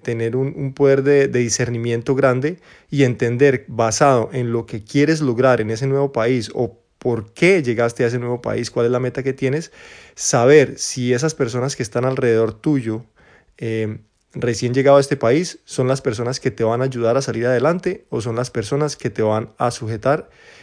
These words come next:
y, por el contrario, van a truncar ese camino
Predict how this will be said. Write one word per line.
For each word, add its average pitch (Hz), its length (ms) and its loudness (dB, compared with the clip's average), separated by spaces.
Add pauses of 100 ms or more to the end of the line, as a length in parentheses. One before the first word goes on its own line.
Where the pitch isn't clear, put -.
(200)
y, 131 480 -2
por 127 160 0
el 110 80 0
contrario, 135 380 0
van 123 100 0
a 123 100 -2
truncar 131 400 2
ese 123 140 -2
camino 120 480 -4